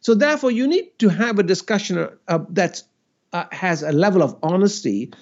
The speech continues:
about your s-, strengths and weaknesses, because that's what then forces you to ask for help in areas where you need help. The other benefit of collaboration is that you're bringing more resources in terms of talent, experience,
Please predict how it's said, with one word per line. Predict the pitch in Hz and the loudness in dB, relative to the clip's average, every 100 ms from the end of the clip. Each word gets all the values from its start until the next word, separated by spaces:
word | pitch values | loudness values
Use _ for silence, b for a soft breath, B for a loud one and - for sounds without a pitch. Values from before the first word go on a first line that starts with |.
| B | B
about | 151 156 185 | 0 0 2
your | 170 156 | 0 0
s-, | - _ | -2 _
strengths | - - - 185 185 170 | -12 -10 0 0 0 -4
and | - 151 143 | -8 -6 -2
weaknesses, | 160 185 202 147 120 117 - b b | 0 0 -2 -4 -4 -6 -10 b b
because | 165 170 147 139 | 0 2 0 2
that's | 202 214 196 | 0 0 -2
what | 185 | -4
then | 156 160 | -2 -4
forces | - 175 185 185 165 | -4 -4 -4 -4 -4
you | 160 143 | -4 -2
to | 147 - | -6 -2
ask | 160 170 - - | 0 0 -4 -10
for | 151 135 131 | -8 -6 -2
help | 202 151 - b b | 0 2 0 b b
in | - 156 | -4 -4
areas | 165 180 180 165 135 120 | 2 4 8 6 4 0
where | 135 151 | 2 4
you | 127 131 | 4 2
need | 135 151 160 | 2 2 0
help. | 117 113 143 _ _ _ _ _ _ _ _ _ _ _ - | -4 -6 -8 _ _ _ _ _ _ _ _ _ _ _ -10
The | 156 208 | 2 4
other | 240 285 | 4 0
benefit | 254 151 - - 147 196 202 180 | -2 -4 -12 -2 2 4 4 2
of | 135 | 0
collaboration | 165 151 147 143 165 220 202 165 139 - | 0 0 0 2 2 2 2 -2 -4 0
is | 190 160 | 2 4
that | 165 156 | 0 0
you're | 160 | 0
bringing | 151 190 196 170 156 | 4 4 4 4 2
more | 180 180 | 4 2
resources | 135 131 196 208 - 117 107 117 110 | 2 2 2 2 -2 -6 -6 -10 -6
in | 147 131 | -6 -2
terms | 160 131 | -2 -4
of | 110 - | -6 -4
talent, | 208 196 190 180 | 0 2 2 2
experience, | 147 - - 180 175 170 170 170 - | -2 -8 -2 4 4 6 4 0 -4